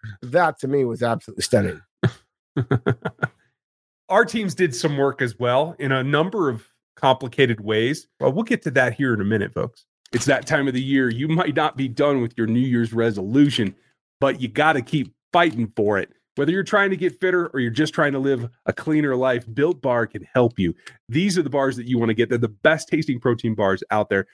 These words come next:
Speaker 2: They do their job, including the puffs, as well as these flavors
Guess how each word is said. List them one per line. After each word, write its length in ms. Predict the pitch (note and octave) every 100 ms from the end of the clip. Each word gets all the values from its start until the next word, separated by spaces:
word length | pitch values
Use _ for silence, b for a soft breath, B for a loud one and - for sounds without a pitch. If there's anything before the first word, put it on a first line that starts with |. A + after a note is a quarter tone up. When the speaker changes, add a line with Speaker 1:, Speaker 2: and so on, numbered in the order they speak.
| b -
Speaker 2:
They 120 | A#2+
do 280 | A#2+ D3 C3
their 220 | B2 A#2
job, 400 | A2+ A2+ G2+ G2
including 440 | A#2 - G#3 A3
the 80 | D#3+
puffs, 420 | - F3 F#3 -
as 140 | C#3 B2+
well 140 | D3+
as 100 | C#3
these 240 | B2 G3 G3
flavors 400 | F#3 F3+ F3+